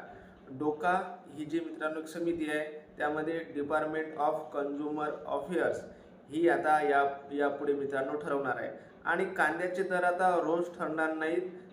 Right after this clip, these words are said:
तर सप्ताहातून एक दिवस ही समिती आता कांद्याचे दर हे ठरविणार आहे. मात्र याचा कांदा बाजारभावावर काय परिणाम होईल, शेतकऱ्यांना याचा किती प्रमाणात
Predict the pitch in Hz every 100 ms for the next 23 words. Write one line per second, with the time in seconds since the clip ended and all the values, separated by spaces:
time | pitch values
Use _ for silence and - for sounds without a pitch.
0 | - 180 185 180 160 - - 170 165 156
1 | 156 185 185 180 151 175 170 175 175 156
2 | - 139 151 147 147 151 160 170 170 -
3 | 123 135 135 131 127 143 151 147 151 143
4 | 147 170 165 - - - - - - 151
5 | - 143 143 135 123 98 - - - -
6 | - - 160 170 214 202 196 196 196 180
7 | 165 170 170 170 170 165 156 156 156 147
8 | 139 147 147 165 170 160 170 170 - -
9 | - - 147 - 202 196 196 196 185 185
10 | 185 175 175 170 170 170